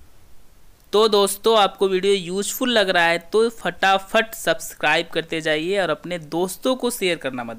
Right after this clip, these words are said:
भूलिए, क्योंकि सिर्फ आप जानिएगा तो मज़ा नहीं आएगा,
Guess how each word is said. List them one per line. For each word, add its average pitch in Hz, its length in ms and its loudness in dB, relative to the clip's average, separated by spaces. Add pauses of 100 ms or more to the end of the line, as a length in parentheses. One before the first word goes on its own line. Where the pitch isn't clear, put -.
भूलिए, 120 300 -18
क्योंकि 185 260 -6 (260)
सिर्फ - 340 -8
आप 175 220 0
जानिएगा 196 420 2
तो 202 140 -2
मज़ा 160 360 2
नहीं 143 200 0
आएगा, 120 300 -10